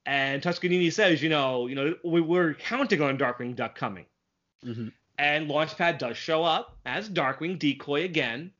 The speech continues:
Speaker 1: And this is where the, the funny entrances are finally established. Launchpad comes in and goes, "I am the tenor that sings in the night. I am the road salt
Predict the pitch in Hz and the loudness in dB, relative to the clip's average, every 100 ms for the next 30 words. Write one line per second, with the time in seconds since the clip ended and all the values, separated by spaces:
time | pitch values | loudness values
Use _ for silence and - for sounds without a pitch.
0 | _ - - 117 117 131 208 - - - | _ -18 -12 -10 -10 2 2 2 -4 -12
1 | - 147 127 147 143 135 127 131 117 110 | -8 -8 -4 0 2 2 -2 -6 -8 -12
2 | - 143 - 165 156 143 151 143 - 147 | -8 -8 0 0 2 -2 -2 -8 -6 -4
3 | 120 110 - 139 135 135 120 - - 123 | -4 -4 0 0 0 -4 -6 -6 -2 0
4 | 113 92 - - - _ _ _ _ _ | 0 -6 -16 -18 -18 _ _ _ _ _
5 | _ _ _ _ _ _ _ 120 135 151 | _ _ _ _ _ _ _ -6 -4 -2
6 | - 151 - 143 139 143 196 262 277 _ | 0 0 0 -4 -2 -2 -2 -4 -10 _
7 | 120 131 131 123 120 - - 185 240 220 | -10 -4 0 0 -2 -4 2 6 6 6
8 | 226 220 - 247 226 156 123 107 - - | 0 -4 2 4 4 2 -2 -2 -4 -4
9 | - 214 302 269 214 170 214 240 247 143 | -2 0 2 0 -2 -2 -2 0 0 0
10 | - _ - _ - 165 240 247 220 226 | -4 _ -20 _ -2 2 2 2 0 0
11 | 214 196 185 170 147 127 277 320 269 - | 0 0 -2 -2 -2 4 4 4 0 -4
12 | 185 156 117 - | -2 -2 -4 -8